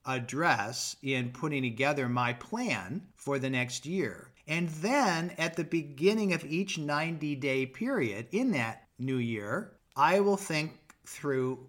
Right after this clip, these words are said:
what will I focus on, what will I accomplish in the next ninety days. And what I find is that I actually do accomplish my goals sooner than expected because of that focus.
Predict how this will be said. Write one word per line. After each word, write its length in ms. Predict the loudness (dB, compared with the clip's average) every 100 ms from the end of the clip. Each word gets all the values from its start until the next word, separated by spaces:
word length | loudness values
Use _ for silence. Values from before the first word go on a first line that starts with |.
| _
what 540 | -8 -6 2 4 4 4
will 180 | 2
I 120 | 2 2
focus 400 | 0 -2 -2 -2
on, 280 | 0 0
what 180 | 2 2
will 120 | 4
I 100 | 2
accomplish 600 | 2 2 0 0 -2 -6 -6
in 120 | -4
the 80 | -2
next 300 | -2 -4 -4
ninety 400 | -2 -2 -4 -4
days. 320 | -4 -4 -2
And 160 | 0 -2 -6 4
what 160 | 8
I 80 | 8
find 520 | 6 6 6 6 4
is 220 | 2 0 0
that 420 | 2 2 0 -4 -4
I 120 | -4
actually 1120 | -2 -4 -4 -2 0 2 2 2 0 0 -4 -10 -4
do 440 | 2 4 6 4
accomplish 540 | 2 0 0 0 -2 -2
my 180 | -2 -2
goals 720 | 0 0 0 0 -2 -6 -10 -10
sooner 800 | -4 0 2 4 2 0 -2 -4 -12 -20 -16 -14 -2
than 180 | 2
expected 920 | 4 2 0 0 2 2 0 -4 -2 -6 -4
because 480 | -2 0 2 2 4
of 160 | 0 0
that 240 | 0 0
focus. 640 | -2 -4 -4 -8 -8 -10